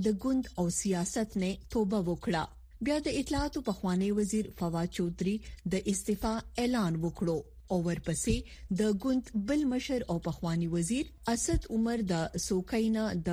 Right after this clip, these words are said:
ګوښه کېدو اعلان وکړو. په تیرو درې څلور ورځو کې چې کله پرلپسې د پارلیمان پخوانو غړو د تحریک انصاف د پریښودو اعلان وکړو، نو عمران خان وویل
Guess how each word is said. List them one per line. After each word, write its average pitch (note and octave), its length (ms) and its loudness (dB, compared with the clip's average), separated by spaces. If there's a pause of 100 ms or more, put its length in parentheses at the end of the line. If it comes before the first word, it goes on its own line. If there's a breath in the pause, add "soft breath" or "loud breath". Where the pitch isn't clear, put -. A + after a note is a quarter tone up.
(360)
ګوښه F#3 340 0
کېدو F#3 260 2 (200)
اعلان G#3 400 0
وکړو. E3+ 340 0 (460 loud breath)
په B3 60 2 (120)
تیرو D4+ 320 0
درې G#3+ 260 0 (100)
څلور D4 280 2
ورځو F3 280 0 (100)
کې E3+ 100 0 (340)
چې G3 80 0 (100)
کله G#3+ 240 2 (160)
پرلپسې F3+ 640 0
د F3+ 160 0
پارلیمان F3 540 0
پخوانو F3 420 0 (100)
غړو E3+ 220 0 (380 loud breath)
د F#3 120 2 (160)
تحریک B3 400 -2
انصاف G3 560 -2
د E3 140 -2
پریښودو E3+ 420 -2 (180)
اعلان E3 360 0
وکړو، C4 300 -2 (440 loud breath)
نو F#3 160 0
عمران E3+ 360 0
خان F3 260 0
وویل B3 260 0